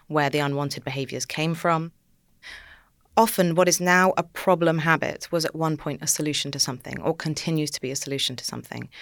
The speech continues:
It's a far more insightful and compassionate approach to take to start thinking, "What am I afraid I'm gonna have to experience if I stop doing this thing? When did I start doing it and why?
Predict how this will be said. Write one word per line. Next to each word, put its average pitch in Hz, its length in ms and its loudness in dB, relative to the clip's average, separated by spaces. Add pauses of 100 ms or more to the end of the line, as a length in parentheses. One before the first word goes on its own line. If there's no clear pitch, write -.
(220)
It's 190 200 2
a 185 40 2
far 208 320 4
more 214 200 6
insightful 185 640 4
and 180 200 0
compassionate 175 600 0
approach - 360 -4
to - 80 -2
take - 340 -4
to - 100 -6
start - 260 0
thinking, 151 320 -4
"What 151 160 0
am 202 100 2
I 202 120 4
afraid 170 320 2
I'm 156 80 0
gonna 151 140 0
have 147 160 -4
to - 100 -4
experience 156 720 -2 (420)
if 156 400 4
I 170 120 6
stop - 280 0
doing 147 260 -2
this 135 200 -2
thing? - 260 -8 (720)
When 220 200 8
did 240 100 4
I 233 60 4
start 196 380 4
doing 143 260 0
it - 140 -4
and 165 220 0
why? 160 460 2